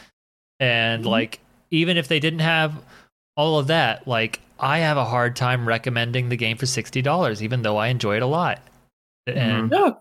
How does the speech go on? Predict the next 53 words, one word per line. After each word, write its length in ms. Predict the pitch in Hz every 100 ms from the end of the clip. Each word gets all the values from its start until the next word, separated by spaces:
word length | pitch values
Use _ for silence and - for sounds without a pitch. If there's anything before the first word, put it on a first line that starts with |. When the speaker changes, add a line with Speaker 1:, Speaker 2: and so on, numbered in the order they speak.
| _ -
Speaker 2:
so, 160 | - 202
uh, 400 | 233 214 254 -
and, 240 | 269 269 220
uh, 320 | 233 196 196 202
I 20 |
mean, 180 | 208 190
to 100 | 156
be 100 | 147
fair, 320 | - 139 123
we 220 | 123 131
got 180 | 127 120
to 80 | 127
get, 160 | 135
you 100 | 147
know, 160 | 135 139
'cause, 200 | 147 147
like, 140 | 143 139
we 140 | 127
got 140 | 131 143
it 40 | 151
through 120 | 196
Game 200 | 214 247
Pass, 380 | 190 151 170 -
so 560 | 110 107 107 104 104 -
Speaker 1:
that's 200 | 113 -
the 80 | 151
way 160 | 196
to 40 | 175
get 180 | 180
Speaker 2:
you 60 | 117
Speaker 1:
it. 20 |
Speaker 2:
know, 340 | 117 123 139 131 _ _ _ _
that, 200 | 139 139
that's 220 | 143 135 135
the 100 | 156
best 200 | 156 156
way 100 | 190
to 120 | 202
fucking 320 | 208 202 226
play 180 | 285 294
that 220 | 123 110
game. 340 | 110 104 101 - -
Speaker 1:
Yeah. 300 | 139 117 95 - _ -
Um, 600 | 117 110 107 104 107 120
but 180 | 117 202
Speaker 2:
You 60 |
know, 300 | 185 147 147
Speaker 1:
it, 60 | 180
Speaker 2:
so 440 | 143 185 175 160
Speaker 1:
you, 200 | 156 156 156
th-, 160 | 147
there's 200 | 151 156
definitely, 600 | 165 196 208 196 190 190